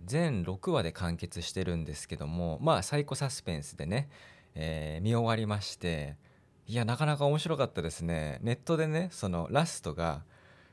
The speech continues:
なんだろうな、この「どんでん返し」っていう表現があったので、どんなラストなんだろうなと思ったら、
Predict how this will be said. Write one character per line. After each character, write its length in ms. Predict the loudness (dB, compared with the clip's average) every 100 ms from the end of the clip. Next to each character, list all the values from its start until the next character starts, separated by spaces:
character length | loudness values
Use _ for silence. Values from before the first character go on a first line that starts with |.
| -16 -2
な 100 | 0
ん 60 |
だ 80 | 0
ろ 60 | 0
う 20 |
な、 80 | -2
こ 100 | -4
の 80 | -2
「ど 180 | 0
ん 160 | 2 2
で 140 | 2
ん 160 | 2 0
返 260 | 2 2 2
し」 300 | -2 -8 -14 _ -20 -20 -2
っ 20 |
て 120 | 2
い 220 | 2 2
う 40 | 0 0
表 280 | 0 2
現 100 | 0
が 120 | 2 0
あ 20 |
っ 80 | -2
た 120 | -2 -2
の 120 | 0
で、 260 | 0 0
ど 180 | 0 -2
ん 80 | 0
な 120 | 2
ラ 100 | 2
ス 120 | 0 0
ト 80 |
な 80 | 0
ん 80 | 0
だ 100 | -2
ろ 140 | -2
う 40 | 0
な 140 | -2
と 140 | -2 -4
思 260 | -4 -4
っ 20 |
た 280 | -6 -4 -2
ら、 200 | 0 -4